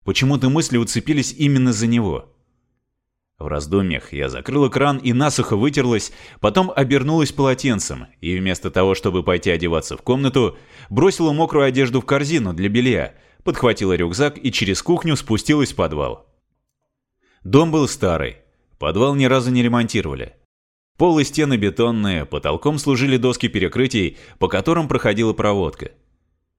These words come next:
Здесь стояла печь, которую когда-то топили углём, и старый жёлоб шестьдесят на шестьдесят, через который когда-то сгружали зимний запас угля для обогрева.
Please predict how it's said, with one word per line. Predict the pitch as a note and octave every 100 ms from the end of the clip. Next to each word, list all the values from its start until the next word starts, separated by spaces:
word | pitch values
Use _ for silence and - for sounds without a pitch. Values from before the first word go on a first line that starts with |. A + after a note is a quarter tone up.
| _ _ -
Здесь | D2 F2+ C#3+
стояла | - C#3 C3+ B2+
печь, | A#2+ D3 -
которую | F#2 E2 F#2 F2
когда-то | F#2 F2+ F2+ E2+
топили | F2 E2+ F2
углём, | E2 E2 A2 A2+ C#2+ - -
и | F#2+
старый | G2+ F#3 F3
жёлоб | C3 A2+ E3 D#3
шестьдесят | B2 C3 G#2 G#2+ C3 A#2+
на | A2
шестьдесят, | - A2+ A2 B2+ D#3 A#2+
через | - D2+ -
который | F2 G#2+ G#2
когда-то | G2 G2 A2+ A2+
сгружали | A2 G#2+ A2+ A#2+ A#2
зимний | G#2 A2+ A2+
запас | G#2 G2+ G#2 -
угля | E2 G2 B2
для | A#2+
обогрева. | A2+ A2 G#2 G2 C#2+ -